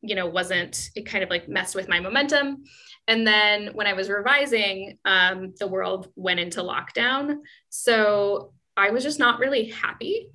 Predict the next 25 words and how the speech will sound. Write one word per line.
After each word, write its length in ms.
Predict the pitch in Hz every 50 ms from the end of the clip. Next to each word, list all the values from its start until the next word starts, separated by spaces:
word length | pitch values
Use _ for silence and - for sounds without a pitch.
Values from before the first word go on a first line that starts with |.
| -
<laughs> 100 | - - 277
while 260 | 302 294 302 302 311
I 20 | 311 302
was 120 | 302 302
working 300 | 302 302 294 359 330 330
on 160 | 330 320 339
it. 180 | 370 392 403 - _ _ - - - - - - - - _ -
Um, 760 | - 220 214 214 202 202 202 202 196 196 202 202 226 - - - _ _ _ _ _ - -
I 80 | 196 196
was 120 | 202 196
either 240 | 196 196 196 202 202
in, 260 | 190 185 190 190 185
you 100 | - 214
know, 300 | 196 190 185 185 - - - _ _
physical 400 | - 233 233 262 240 226 220 226
pain, 480 | 233 220 220 220 214 226 240 240 - -
emotional 460 | 202 202 202 208 226 220 233 214 208 214
pain, 600 | 220 220 202 196 202 202 202 202 208 208 190 220 - - _ _ _ _ -
slash 340 | - 190 185 190 190 - -
fear, 300 | 202 196 196 190 190 190
slash 280 | 190 - - 185 - 196
anxiety, 680 | 196 190 196 190 185 185 185 185 185 180 185 185 - - - - - - _ - -
um, 340 | 202 190 180 175 175 170 170
or 140 | 190 202 196
both. 380 | 190 185 190 208 240 240 -